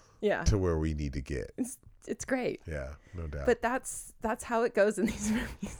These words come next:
Speaker 1: I
Speaker 2: Yeah.
Speaker 1: swear. So all of the soldiers catch up. Everyone knows where they were going
Speaker 2: Yes.
Speaker 1: anyway.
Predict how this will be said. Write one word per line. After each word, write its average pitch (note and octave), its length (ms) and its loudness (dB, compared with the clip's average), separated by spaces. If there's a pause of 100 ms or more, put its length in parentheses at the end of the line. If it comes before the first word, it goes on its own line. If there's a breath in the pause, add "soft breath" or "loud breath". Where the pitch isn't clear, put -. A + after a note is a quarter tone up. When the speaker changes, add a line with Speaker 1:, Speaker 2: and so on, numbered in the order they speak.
Speaker 1:
I - 140 -10
Speaker 2:
Yeah. D#2 120 4
Speaker 1:
swear. - 500 -2 (600 loud breath)
So A3+ 420 8 (540 loud breath)
all A#3 200 6
of D#4 100 2
the D#4 80 4
soldiers A3 460 4
catch F3+ 300 -2
up. - 240 2
Everyone A3+ 380 6
knows D3+ 220 0
where - 100 2
they C#3 140 0
were C#3+ 100 -2
going D3 280 0
Speaker 2:
Yes. A2+ 100 -4
Speaker 1:
anyway. F2+ 420 0